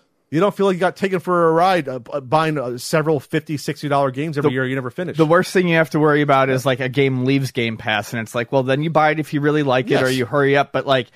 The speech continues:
Speaker 1: Yeah.
Speaker 2: if, if you don't have to play, like, a specific game, if you just wanna play games, there's always something to fucking play on Game Pass.
Speaker 1: There you go. All right, well, we'll see what happens here. Uh, a, a more important, uh, news, Ian, much more important
Speaker 2: Mm.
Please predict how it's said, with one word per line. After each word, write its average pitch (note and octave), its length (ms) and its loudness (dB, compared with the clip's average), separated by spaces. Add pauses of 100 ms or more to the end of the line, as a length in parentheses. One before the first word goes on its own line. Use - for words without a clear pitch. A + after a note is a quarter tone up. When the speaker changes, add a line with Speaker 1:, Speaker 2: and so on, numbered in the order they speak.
(240)
Speaker 1:
Yeah. G#3 120 2
Speaker 2:
if, - 180 0
if F3 100 0
you G#3+ 140 2
don't C#4+ 180 6
have A#3 260 2
to A3+ 80 -4
play, F#3+ 260 2
like, E3 220 0
a C#3+ 120 0
specific E3+ 640 -2
game, C3+ 180 0
if A2+ 100 -10
you A3+ 80 -2
just A#3 160 -4
wanna G3 180 2
play D3+ 360 0 (280)
games, F3 440 0 (100)
there's D3 320 0
always D3+ 320 2
something B2 320 -4
to G#2+ 60 -10
fucking G#2 320 -8
play A2 200 -12
on A2 140 -16
Game F#2+ 200 -18
Pass. - 340 -18 (100)
Speaker 1:
There A2 120 -10
you D2+ 180 -14
go. - 100 -20 (240)
All D#3 60 -4
right, A2 180 -2
well, A2 140 -4
we'll A2 80 -6
see A#2 160 -10
what G#2+ 120 -6
happens F2+ 380 -14
here. C#2+ 240 -20 (260)
Uh, D3+ 440 2
a, E3 60 -2
a D#3+ 40 0
more G3+ 220 4
important, F3 580 2
uh, B2 300 -2 (280)
news, B2+ 380 0
Ian, A2+ 240 -4
much D#3+ 240 0
more C#3 160 -2
important G#2 480 -10
Speaker 2:
Mm. B2+ 320 -6